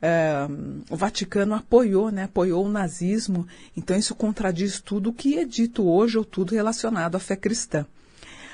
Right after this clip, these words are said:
Outro lugar que é meio mal assombrado é o Palácio de Versalhes. O Palácio de Versalhes foi construído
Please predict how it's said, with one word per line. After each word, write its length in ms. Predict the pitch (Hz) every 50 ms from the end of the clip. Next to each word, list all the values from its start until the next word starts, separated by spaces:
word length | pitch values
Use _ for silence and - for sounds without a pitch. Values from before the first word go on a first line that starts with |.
| - - - -
Outro 280 | 208 262 285 - 277 247
lugar 280 | 233 214 226 233 -
que 80 | - 277
é 20 |
meio 160 | 220 240 254
mal 240 | 226 208 226 247 262
assombrado 720 | 269 254 - - 214 185 180 160 185 208 226 226 208 180
é 40 | 196
o 80 | 208 202
Palácio 760 | - - 247 226 214 190 185 185 196 214 247 254 - 247
de 100 | 202 214
Versalhes. 920 | 240 220 240 247 240 - - 185 160 147 131 127 147 - - - - - - - - - - - - - - - -
O 100 | - -
Palácio 320 | - 220 220 226 226 226
de 80 | 208 208
Versalhes 480 | 190 196 202 - - - 175 175 -
foi 120 | - - 175
construído 920 | - - 190 185 - - 180 175 160 170 170 151 143 151 147 139 143 147